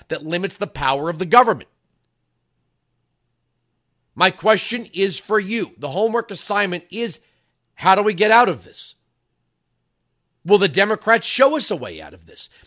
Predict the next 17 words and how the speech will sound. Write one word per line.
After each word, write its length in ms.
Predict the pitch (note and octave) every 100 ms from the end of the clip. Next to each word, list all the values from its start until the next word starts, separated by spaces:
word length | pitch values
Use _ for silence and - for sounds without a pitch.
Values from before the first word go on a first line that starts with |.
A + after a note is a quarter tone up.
| _
If 220 | G#3 G#3
this 240 | D3 C4 D#4
is 160 | B3+ -
only 580 | G#3 A#3 A3+ E3+ C3 - _
something 460 | - A3+ F3 A3+ A3+
that's 140 | G#3
supposed 400 | - - G#3 -
to 80 | F#3
be 100 | F#3
temporary, 720 | - G3 G3+ G#3+ D#3 C3+ B2 - _
then 160 | F#3+ G#3
they 100 | G#3
should 240 | - G3
at 140 | F3 A#2
least 400 | E3 B3 G#3 -
have 440 | - F3 G3 E3+ _ -
the 460 | C#3+ E3 D3+ A#2+